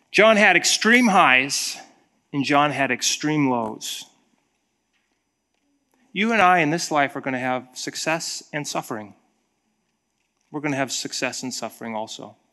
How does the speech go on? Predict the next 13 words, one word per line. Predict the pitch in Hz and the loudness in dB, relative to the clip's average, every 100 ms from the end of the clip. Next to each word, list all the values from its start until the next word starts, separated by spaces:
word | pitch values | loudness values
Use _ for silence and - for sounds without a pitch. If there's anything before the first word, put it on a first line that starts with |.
| _ _ _ _ _ _ _ _ _ _ _ | _ _ _ _ _ _ _ _ _ _ _
And | 147 | -4
we | 170 | 0
don't | 185 180 | 2 0
pretend | 156 - 160 | -2 0 4
otherwise. | 147 143 135 110 113 - - - _ _ _ _ - _ _ _ _ _ - | 4 2 0 -2 -4 -12 -16 -18 _ _ _ _ -20 _ _ _ _ _ -2
And | 151 | 2
we | 170 | 4
don't | 190 | 4
put | - 185 | 4 6
all | 180 | 8
of | 175 | 6
our | 143 | 2
expectations, | 139 - - 180 175 - 190 202 - 123 123 - | 0 0 0 0 -2 0 0 2 0 -2 -2 -6